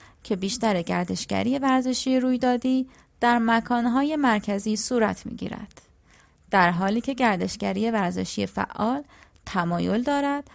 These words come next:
در مکان‌های پیرامونی بیشتر انجام پذیرد. گردشگری ورزشی فعال در ادبیات دانشگاهی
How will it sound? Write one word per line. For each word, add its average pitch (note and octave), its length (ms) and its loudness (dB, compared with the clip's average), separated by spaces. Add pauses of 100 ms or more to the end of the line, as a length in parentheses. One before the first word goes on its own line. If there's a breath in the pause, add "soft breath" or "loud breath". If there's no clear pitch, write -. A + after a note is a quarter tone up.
(280 loud breath)
در A3+ 200 4
مکان‌های A3 680 -2
پیرامونی B3 760 2
بیشتر F#3+ 380 -4
انجام F#3 420 -4
پذیرد. G3 540 -6 (920 soft breath)
گردشگری C4+ 680 2
ورزشی G#3+ 560 0
فعال A#3+ 600 -2 (320 loud breath)
در G#3 240 2
ادبیات G3+ 600 0
دانشگاهی F#3+ 800 -4